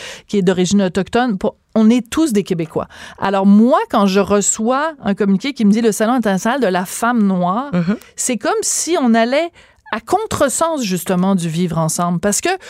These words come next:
Speaker 1: le vivre ensemble, c'est de dire « On est tous Québécois », Puis on s'en fout de la couleur de notre peau.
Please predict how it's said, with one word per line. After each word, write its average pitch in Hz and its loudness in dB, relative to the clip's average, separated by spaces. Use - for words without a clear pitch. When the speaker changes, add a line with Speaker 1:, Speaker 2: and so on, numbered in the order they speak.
Speaker 1:
le 233 2
vivre 359 2
ensemble, 285 0
c'est 247 -2
de 202 2
dire « 254 -2
On 220 4
est 220 2
tous - -2
Québécois », 254 -2
Puis 269 0
on 220 4
s'en 240 0
fout - 0
de 202 2
la 175 0
couleur 190 0
de 185 0
notre 175 -2
peau. 220 -2